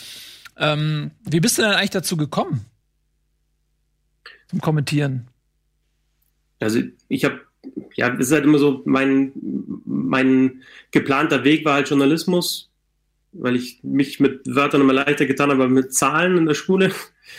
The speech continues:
Speaker 2: Ähm, und halt, ich wusste eigentlich schon immer, dass ich, dass ich irgendwie in die Richtung gehen will.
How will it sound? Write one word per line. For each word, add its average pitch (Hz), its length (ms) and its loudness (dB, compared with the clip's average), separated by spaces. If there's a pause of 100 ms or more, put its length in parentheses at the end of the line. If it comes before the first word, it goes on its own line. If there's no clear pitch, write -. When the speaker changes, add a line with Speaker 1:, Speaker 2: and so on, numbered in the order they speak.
(280)
Speaker 2:
Ähm, 131 500 2
und 135 240 0
halt, 131 220 -2 (240)
ich - 260 -10
wusste 147 340 0
eigentlich 135 120 4
schon 143 100 4
immer, 143 100 6
dass 131 80 6
ich, 127 180 2
dass 120 140 -2
ich 120 120 -2
irgendwie 127 180 4
in 123 60 6
die 131 60 6
Richtung 135 300 2
gehen 147 220 4
will. 160 200 0